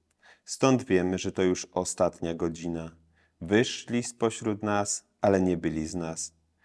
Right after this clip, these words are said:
Gdyby bowiem byli z nas, zostaliby z nami. Lecz wyszli spośród nas, aby się okazało, że nie wszyscy są z nas.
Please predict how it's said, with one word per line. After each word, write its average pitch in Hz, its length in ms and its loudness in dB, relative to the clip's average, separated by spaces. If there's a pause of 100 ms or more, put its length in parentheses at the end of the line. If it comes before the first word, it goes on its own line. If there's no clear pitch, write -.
(340)
Gdyby 98 280 4
bowiem 98 440 2
byli 110 320 2
z 110 80 -4
nas, 113 480 2
zostaliby 98 760 2
z 85 100 -4
nami. 92 440 0 (640)
Lecz 98 240 4
wyszli 101 520 2
spośród 98 640 -2
nas, 104 420 0 (340)
aby 107 200 2
się 110 260 0
okazało, 104 960 4
że 101 180 2
nie 123 160 6
wszyscy 82 720 -4
są 87 340 -6
z 85 80 -6
nas. 95 440 -2